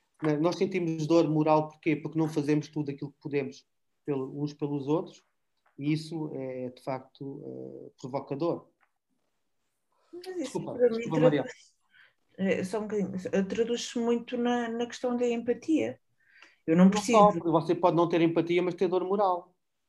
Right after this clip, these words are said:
Speaker 1: Mas há um
Speaker 2: Pois.
Speaker 1: certo grau de empatia que implica, quando você está num certo grau de empatia, se você se aproxima de uma pessoa e está, por exemplo, uma criança, você sente que uma criança está em sofrimento e se aproxima da criança e fala com ela, está numa relação empática com ela,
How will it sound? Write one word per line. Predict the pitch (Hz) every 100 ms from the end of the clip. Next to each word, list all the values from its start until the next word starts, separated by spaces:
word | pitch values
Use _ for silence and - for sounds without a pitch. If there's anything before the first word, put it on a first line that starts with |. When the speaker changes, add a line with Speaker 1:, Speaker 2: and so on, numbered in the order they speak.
| _ _ _ _ _ _ _ _
Speaker 1:
Mas | 147
há | 160
um |
Speaker 2:
Pois. | 160
Speaker 1:
certo | 196 185 -
grau | 156 170 165 -
de | 131 165
empatia | 160 165 170 165 180
que | 185 185
implica, | 180 180 170 180 180 208 240 - _ _ _
quando | 165 160
você | 175 220
está | 202
num | 185 180
certo | 170 185 180
grau | 170 160
de | 160
empatia, | 160 165 165 143
se | 139
você | 135 160
se | 156
aproxima | 160 160 208 202
de |
uma | 190
pessoa | 190 - 143 110 - _ _ _ _ _
e | 143
está, | - 156
por | - 175
exemplo, | 165 170
uma | 180
criança, | 180 180 139 110 - _ -
você | 110
sente | 147 175 165
que | 165
uma | 165
criança | 165 165 180 175
está | 156 175
em | 170
sofrimento | 170 - 160 143 120 - _ _ _ _
e | 151
se | 170
aproxima | 175 175 202 185
da | 185
criança | 160 139 165
e |
fala | 160 175 170 170 165
com | 160 135
ela, | 120 120 123
está | - 156
numa | 170
relação | 160 165 175
empática | 156 156 156 156
com | 151 156
ela, | 131 117 120